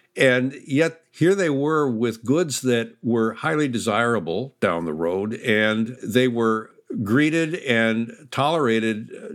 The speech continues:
like any itinerant trader typically is in situations like this. Nobody wanted to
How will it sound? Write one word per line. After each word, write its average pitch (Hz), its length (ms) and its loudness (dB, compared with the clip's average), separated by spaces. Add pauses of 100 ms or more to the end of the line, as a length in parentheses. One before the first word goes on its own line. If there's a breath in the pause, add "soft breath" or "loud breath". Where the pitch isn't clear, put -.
(100)
like 123 280 0
any 156 460 0
itinerant 123 680 0 (140)
trader 120 600 0 (120)
typically 123 580 2
is 107 480 0 (280 loud breath)
in 120 140 2
situations 110 760 0
like 92 280 -2
this. 85 340 -2 (440 soft breath)
Nobody 165 400 2
wanted 123 500 0
to 110 420 0